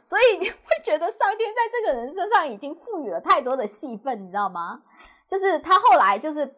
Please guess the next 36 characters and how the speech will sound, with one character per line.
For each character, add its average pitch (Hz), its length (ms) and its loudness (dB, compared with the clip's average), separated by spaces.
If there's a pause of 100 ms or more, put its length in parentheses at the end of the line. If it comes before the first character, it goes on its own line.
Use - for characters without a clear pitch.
不 339 100 -6
出 330 240 -8
现， 269 460 -2
就 302 100 -8
是 285 260 -4 (320)
不 294 120 -6
做 359 180 6
男 233 240 -4
主 220 160 -8
角， 220 400 -4
然 196 100 0
后 311 120 0
不 214 120 -6
在 294 160 2
群 226 220 -8
上 240 220 0
官 233 260 2
宣 240 260 0
“我 214 120 -2
们 196 120 -6
结 190 240 -2
婚 226 160 -2
了”， 226 120 -4
就 277 100 -8
已 202 140 -10
经 247 120 -10
说 269 200 -2
不 247 100 -8
过 285 180 -2
去 370 220 0
了， 330 80 8
<laughs> 427 160 2
你 381 60 -4
知 - 200 -4
道 359 80 -2
吗？ 392 460 0